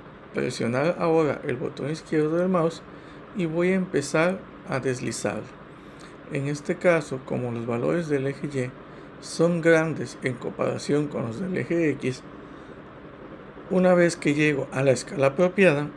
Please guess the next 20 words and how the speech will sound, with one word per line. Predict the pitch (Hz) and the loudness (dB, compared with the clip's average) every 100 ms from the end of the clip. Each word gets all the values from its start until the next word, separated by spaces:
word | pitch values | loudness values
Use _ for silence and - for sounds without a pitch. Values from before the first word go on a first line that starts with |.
| - - - - | -14 -18 -18 4
puedo | 170 175 180 175 | 8 10 10 8
ver | 175 180 - | 8 6 4
ahora | 131 123 131 135 | 2 4 4 4
sí | - 202 208 - | 0 -2 -4 -2
la | 135 139 | 4 4
inclinación | 139 135 131 123 117 - 135 165 185 - - - - - - | 4 0 0 0 -2 0 2 2 -4 -10 -18 -18 -18 -18 0
auténtica | 131 139 - 123 117 107 104 | 0 0 0 -2 -2 -4 2
de | 127 131 | 4 4
la | |
línea. | 156 220 220 143 - - - - - - - - - | 4 4 4 0 -10 -16 -18 -18 -16 -16 -16 -8 4
Esto | 147 147 - | 4 4 0
también, | 180 175 160 170 - - - | 2 2 0 -2 -8 -14 -6
o | 131 | -2
esta | 117 - 147 | -2 -2 -8
escala, | - 160 160 | 2 4 4
también | 165 - 110 113 | 2 -2 -2 0
la | 120 | -2
podemos | - 147 131 131 - - - | -2 -2 -2 -4 -6 -16 -12
graduar | - 139 143 156 151 156 - - - - - - - - - - - - - - - | 4 6 6 6 4 4 -2 -14 -18 -18 -18 -18 -18 -18 -18 -18 -16 -16 -16 -12 -4
acá | 123 - 220 | -2 2 0